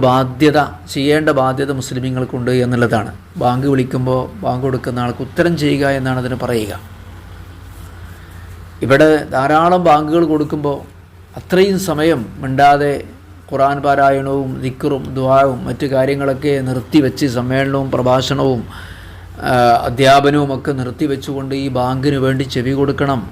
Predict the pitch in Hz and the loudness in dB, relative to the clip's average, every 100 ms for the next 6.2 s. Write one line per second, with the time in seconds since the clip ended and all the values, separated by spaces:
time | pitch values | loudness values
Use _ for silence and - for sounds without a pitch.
0 | - 127 135 135 123 131 151 147 147 143 | -8 -6 -2 -2 0 2 2 2 0 -4
1 | 143 139 135 127 127 107 98 - - - | -4 -4 -4 -4 -6 -8 -10 -16 -20 -20
2 | - - - - - - 92 98 135 170 | -20 -20 -18 -18 -18 -12 -8 2 6 6
3 | 185 - - 175 - 180 170 170 175 180 | 4 0 -6 -6 -2 0 0 0 0 0
4 | 165 160 151 170 165 - - 175 156 165 | 0 -2 0 0 0 -8 -12 -6 -4 0
5 | 170 160 147 165 160 165 165 156 156 156 | 0 0 0 0 2 2 2 4 4 2
6 | 170 165 | 0 0